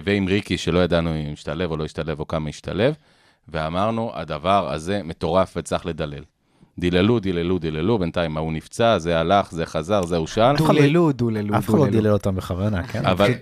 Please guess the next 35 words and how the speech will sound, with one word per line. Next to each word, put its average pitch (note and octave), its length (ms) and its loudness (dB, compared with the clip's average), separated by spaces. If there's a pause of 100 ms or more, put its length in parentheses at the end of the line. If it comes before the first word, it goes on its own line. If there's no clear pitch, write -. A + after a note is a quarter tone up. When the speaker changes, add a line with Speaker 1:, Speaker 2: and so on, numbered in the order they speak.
Speaker 1:
ו- F#2+ 100 -2
Speaker 3:
הי-, A2+ 100 6 (120)
הידלדלו. B2 600 2
Speaker 1:
לא, G#2+ 340 4
אבל D#2+ 300 -2
למשל, F2 320 0 (160)
אה, F#2 340 4
אה, F#2+ 240 0
רפיניה F#2 360 0
הלך. D2+ 360 -8 (840)
ו- A2 100 -8
Speaker 3:
דולדל? D3+ 480 2 (220)
Speaker 1:
בסדר, F2+ 420 -2
רפיניה A2 360 2
הלך, E2+ 420 -2
וסוארס E2+ 960 0
נפצע, A2 400 0
ודמבלה E2 440 -4
נפצע, C#3 440 0
ו-, B2 80 -8 (380)
ופתאום B2+ 320 0
אנחנו G#2+ 180 -2
עם F#2+ 60 0
כלום. F2 280 0 (800)
אז, D2 320 -8
אז E2 120 -4
איפה D#2+ 260 -4
עובר G2+ 260 0
פה F#2+ 120 0
האיזון D#2+ 360 -2
הזה? D2 160 -6
בכל D#3 220 -2
זאת. A#2 200 -4
Speaker 2:
קוטיניו F2+ 460 -6
הושאל. F2 340 -8